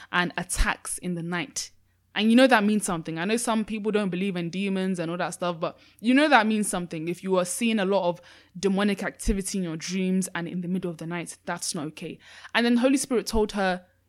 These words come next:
"It's the music you're listening to." And mind you, this is a Christian woman. She speaks truth. I've been so blessed by so many of her YouTube videos.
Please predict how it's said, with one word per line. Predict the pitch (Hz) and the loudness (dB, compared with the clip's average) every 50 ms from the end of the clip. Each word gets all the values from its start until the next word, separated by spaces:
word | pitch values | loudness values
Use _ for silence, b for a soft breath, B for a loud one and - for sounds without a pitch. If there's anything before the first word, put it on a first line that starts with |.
| - | -8
"It's | 190 185 - - | -6 -6 -6 -4
the | - 190 | -2 -2
music | 190 185 190 180 180 - | -2 0 -2 -4 -6 -6
you're | 180 175 | -6 -4
listening | 190 214 - - 180 156 156 | -4 -4 -4 -6 -8 -8 -8
to." | - - - - - - | -10 -12 -14 -14 -6 -4
And | 196 202 185 B B B B B B | -4 -4 -4 B B B B B B
mind | 196 233 294 392 392 320 | 4 6 6 6 6 4
you, | 262 285 302 247 208 | 4 4 4 4 4
this | 202 214 320 - 359 | 2 0 -2 -2 -2
is | 339 | -2
a | 349 254 | -2 -2
Christian | 202 - - - 226 202 - - - 196 190 | -2 -4 -6 -6 -4 -4 -2 -2 -2 -2 -2
woman. | 180 220 233 240 233 233 240 240 B B B | 0 4 4 4 4 4 0 -2 B B B
She | - - 214 | -8 -4 -2
speaks | 196 - - - 254 233 - - | 0 0 2 2 0 0 0 -4
truth. | - - - 233 226 220 - _ - | -6 -2 -2 -2 -2 -2 -6 _ -4
I've | 180 190 202 | -2 -2 -2
been | 180 202 | -2 -4
so | 190 - 247 240 | 0 2 2 2
blessed | 190 208 208 208 208 - - | 4 4 0 0 0 -4 -4
by | - 175 | -4 -4
so | 180 - - 208 202 | -4 -4 -4 -4 -2
many | 202 196 190 180 | -2 -2 -2 -4
of | 175 - | -6 -6
her | 180 | -8
YouTube | 170 185 220 - 220 175 | -6 -6 -6 -6 -6 -6
videos. | 170 170 165 160 160 160 165 170 - | -6 -6 -6 -4 -6 -6 -6 -8 -10